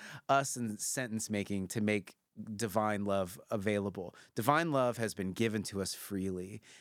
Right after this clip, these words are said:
And this incarnation story is about that. It is why the angels are singing. It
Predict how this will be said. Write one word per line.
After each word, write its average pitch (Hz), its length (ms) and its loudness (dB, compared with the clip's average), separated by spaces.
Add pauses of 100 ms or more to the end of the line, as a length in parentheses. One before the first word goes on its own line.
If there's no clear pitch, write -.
(140)
And 110 260 4
this 113 500 0
incarnation 123 680 2
story 101 440 0
is 123 360 4
about 107 380 0
that. 82 200 -12
It 107 160 0
is 120 300 2
why 123 160 2
the 107 140 -2
angels 92 380 -6
are 92 80 -4
singing. 95 380 -2
It 101 140 -4